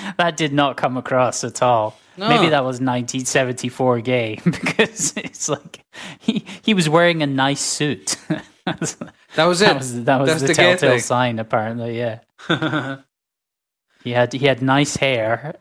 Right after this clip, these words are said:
Speaker 1: and he'd trimmed his nails. <laughs>
Speaker 2: He did very well in life for a carpenter.
Speaker 1: He was, uh, yeah, but he, I thought he was good in this
Speaker 2: He
Speaker 1: as
Speaker 2: was,
Speaker 1: well.
Speaker 2: yeah, yeah.
Speaker 1: Like, I, yeah, I mean, I guess I've,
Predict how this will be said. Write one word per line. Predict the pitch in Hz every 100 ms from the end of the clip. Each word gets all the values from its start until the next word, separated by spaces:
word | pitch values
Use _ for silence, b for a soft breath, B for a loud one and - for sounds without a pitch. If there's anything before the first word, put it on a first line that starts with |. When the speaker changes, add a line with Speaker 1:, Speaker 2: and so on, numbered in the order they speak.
| -
Speaker 1:
and | 110 110 107
he'd | 110 110 - -
trimmed | - 127 120
his | 117 110
nails. | 113 110 95 - -
<laughs> | - - - - -
Speaker 2:
He | 240
did | 240 156
very | 123 127 131 120
well | 113 117
in | 113
life | 113 104 98
for | -
a | 98
carpenter. | - 110 104 101 95 92 _ _ _ _ _ _ _ _ _ _ _ _
Speaker 1:
He | 147
was, | 160 180 156
uh, | 156 151 147 143 123 104
yeah, | 131 147 131 104 131
but | 139 131
he, | 117 175 202 -
I | 151
thought | 262
he | 175
was | 135
good | 226
in | 240 143
this | 113 - -
Speaker 2:
He | 165
Speaker 1:
as | 185
Speaker 2:
was, | 175
Speaker 1:
well. | 190
Speaker 2:
yeah, | 175
yeah. | 147
Speaker 1:
Like, | 151 127
I, | 120 117 117 - -
yeah, | 147 123 110
I | 113 110
mean, | 113 113 110 110 123 _ _ _ _ _ _ _ _ -
I | 117
guess | 131 135
I've, | 131 117 110